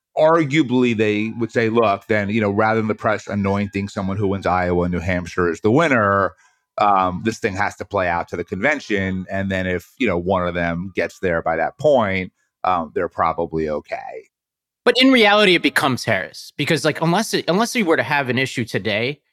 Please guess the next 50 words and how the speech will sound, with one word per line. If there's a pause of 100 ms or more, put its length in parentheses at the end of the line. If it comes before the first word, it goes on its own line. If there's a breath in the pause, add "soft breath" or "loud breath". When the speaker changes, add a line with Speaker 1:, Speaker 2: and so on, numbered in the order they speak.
(520)
Speaker 2:
like,
it
would,
it
would
be
so
far
in
the
future
that
she
would
be
on
the
ticket,
and
I
think
legally
it
would
be
the
easiest
thing
for
Speaker 1:
But
Speaker 2:
the
party
Speaker 1:
is
she,
Speaker 2:
to
do.
Speaker 1:
so,
yeah,
but
I'm,
so
I'm
not,
but
to
your
point, (800)
Harris
right
now